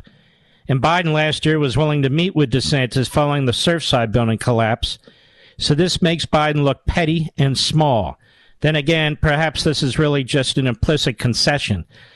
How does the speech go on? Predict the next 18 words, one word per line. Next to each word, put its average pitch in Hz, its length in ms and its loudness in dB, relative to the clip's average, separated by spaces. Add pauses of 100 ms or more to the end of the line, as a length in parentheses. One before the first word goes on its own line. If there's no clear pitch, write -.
(260)
that 123 160 0
Biden 151 280 2
isn't 143 280 0
up 143 160 0
to 139 100 2
the 131 100 0
call 139 480 0
or 143 300 2
is 143 360 0
incapable 135 1000 0
of 120 180 0
being 127 240 2
of 117 120 0
assistance." - 840 -4 (3250)
So, - 200 0
ladies 180 380 0
and 139 160 0
gentlemen, 127 600 0